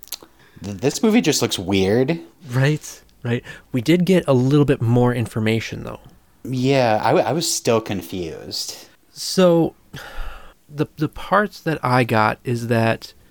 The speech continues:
Speaker 2: the, the main character and her husband were somewhere. Her husband went
Speaker 1: Mm-hmm.
Speaker 2: upstairs and then fell out the window to his death.
Speaker 1: Mm-hmm.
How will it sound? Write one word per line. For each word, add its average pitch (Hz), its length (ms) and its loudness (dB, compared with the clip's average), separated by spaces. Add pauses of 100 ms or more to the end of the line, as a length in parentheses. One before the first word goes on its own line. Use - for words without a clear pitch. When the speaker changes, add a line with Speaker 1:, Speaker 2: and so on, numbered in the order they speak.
(200)
Speaker 2:
the, 123 360 4
the 117 60 -6
main 151 260 0
character 127 560 0
and 127 180 2
her 120 140 2
husband 110 720 0 (420)
were 120 640 4
somewhere. 113 800 2 (200)
Her 110 160 -4
husband 135 400 2
went 123 160 0
Speaker 1:
Mm-hmm. 120 100 -8
Speaker 2:
upstairs 113 1000 0 (400)
and 120 160 0
then 113 160 2
fell 127 400 0 (240)
out 127 220 2
the 123 80 0
window 120 300 2
to 120 160 -6
his 110 180 -2 (260)
death. 113 580 -4 (240)
Speaker 1:
Mm-hmm. 123 340 2